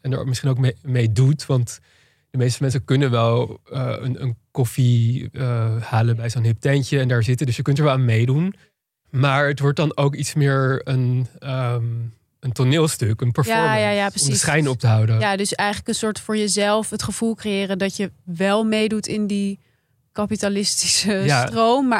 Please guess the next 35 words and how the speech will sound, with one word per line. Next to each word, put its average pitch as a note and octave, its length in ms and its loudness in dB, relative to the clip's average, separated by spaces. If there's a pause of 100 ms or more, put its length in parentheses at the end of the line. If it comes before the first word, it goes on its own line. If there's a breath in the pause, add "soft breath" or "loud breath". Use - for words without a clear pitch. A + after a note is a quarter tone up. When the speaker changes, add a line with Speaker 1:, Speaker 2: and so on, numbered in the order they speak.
Speaker 1:
Ja. G3+ 60 2
Speaker 2:
eigenlijk G#3 400 -2
gewoon F#3+ 560 -2
misschien F#3+ 340 -4
best F3+ 160 0
wel F#3 100 -6
veel F3+ 140 -6
geldzorgen E3+ 680 -6
hebt. D#3+ 240 -8
Of, - 100 -8
Speaker 1:
Precies. C#3+ 460 2
Speaker 2:
ja. E3+ 220 -4
Speaker 1:
En, C#3 220 -6
en, C#3 160 -4
en C#3 80 -2
dat C3+ 180 0
je C#3 220 2
flexwerk D3 480 -2
hebt C3 300 2
of B2+ 100 -6
meerdere C3 300 2
baantjes C#3 420 0
combineert. C3 340 0
Speaker 2:
Spelen C#4+ 300 2
merken C4+ 300 0
daar A#3+ 160 0
ook A#3+ 120 -2
op A3+ 120 -8
in, G3 300 0
denk A#3 200 -2
je, - 140 -8
in, A3+ 340 -4
op G#3+ 120 -10
dat G#3 160 -2
gevoel? A#3 480 -6